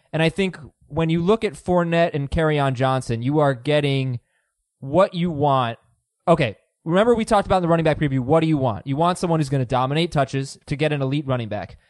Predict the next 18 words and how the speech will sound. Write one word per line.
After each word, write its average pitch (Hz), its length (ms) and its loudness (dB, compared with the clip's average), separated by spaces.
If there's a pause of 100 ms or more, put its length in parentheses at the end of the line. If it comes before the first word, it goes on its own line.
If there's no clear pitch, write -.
(160)
Dominate 170 440 0
touches, 151 540 0 (580)
hopefully 190 480 2
have 180 180 2
fifty 175 280 -2
or 175 80 2
more 165 200 0
catches, 123 640 -4 (340)
and 131 160 -2
be 170 160 2
on 156 140 2
a 143 60 2
good 147 260 4
offense. 120 640 -2 (880)
Of 190 180 4
those 202 320 2
three, 175 540 2 (1200)
eh, 156 100 -2